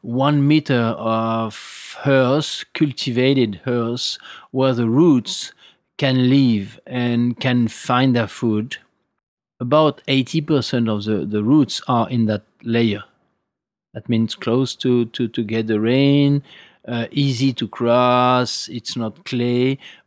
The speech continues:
But in that kind of layer, we have about seventy percent of stones. Seventy, seven zero percent of stone, it's huge.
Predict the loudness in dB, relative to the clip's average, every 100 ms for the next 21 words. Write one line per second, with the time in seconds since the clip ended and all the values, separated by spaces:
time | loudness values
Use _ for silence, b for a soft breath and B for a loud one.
0 | 0 2 2 -2 -2 0 2 0 -4 -2
1 | 0 2 0 -4 -20 _ _ _ _ _
2 | _ _ -4 0 2 2 2 2 2 2
3 | -2 -2 0 2 2 0 -2 0 0 0
4 | -2 -4 -4 -2 -4 0 2 2 0 -8
5 | -16 _ _ _ _ _ _ _ _ _
6 | -10 -2 0 0 -2 0 2 2 0 0
7 | 0 0 0 0 0 -4 -8 -6 -8 -8
8 | -6 -2 -2 -4 -8 -4 0 -2 -2 -12